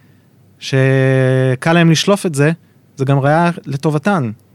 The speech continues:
אם הורה טוען, "הילד שלי חוטף כל יום מכות", וחומר מצולם מראה שזה לא נכון,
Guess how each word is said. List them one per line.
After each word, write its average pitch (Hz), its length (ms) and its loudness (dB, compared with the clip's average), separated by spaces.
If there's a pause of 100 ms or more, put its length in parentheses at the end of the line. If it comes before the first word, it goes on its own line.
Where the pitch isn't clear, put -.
(400)
אם 180 140 4
הורה 170 200 4
טוען, 165 260 2
"הילד 156 200 2
שלי 156 120 0
חוטף 147 320 -2
כל 151 220 2
יום 147 320 2
מכות", 135 500 -2 (640)
וחומר 156 420 0
מצולם 143 480 2
מראה 135 200 0
שזה 135 280 0
לא 135 160 2
נכון, 117 420 -2